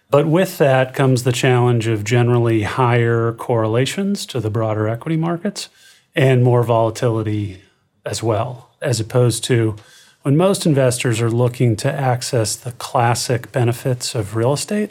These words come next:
I would say diversification and low correlation are at the top of the list, which are more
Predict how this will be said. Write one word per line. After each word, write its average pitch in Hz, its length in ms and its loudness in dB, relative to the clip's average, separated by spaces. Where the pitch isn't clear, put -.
I 131 100 -6
would 107 140 -4
say 117 400 -2
diversification 123 880 0
and 117 100 2
low 113 240 0
correlation 113 680 -2
are 113 120 0
at 104 120 -6
the 107 200 -6
top 110 340 -4
of 117 100 -4
the 110 60 -4
list, 113 380 -4
which 131 240 -4
are 127 80 -2
more 117 500 2